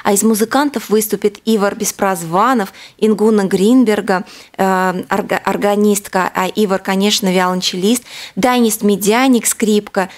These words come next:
Станислав Соловьёв, фортепиано и сопрано Юлия Пачкалова. Это драматическая сопрано, выпускница Астраханской государственной консерватории,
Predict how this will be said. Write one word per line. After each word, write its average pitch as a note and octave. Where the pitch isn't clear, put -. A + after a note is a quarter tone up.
Станислав A3
Соловьёв, G3+
фортепиано G3+
и G#3+
сопрано G#3
Юлия G3+
Пачкалова. G#3
Это F#3+
драматическая G#3
сопрано, G#3
выпускница G3
Астраханской G#3+
государственной G3+
консерватории, B3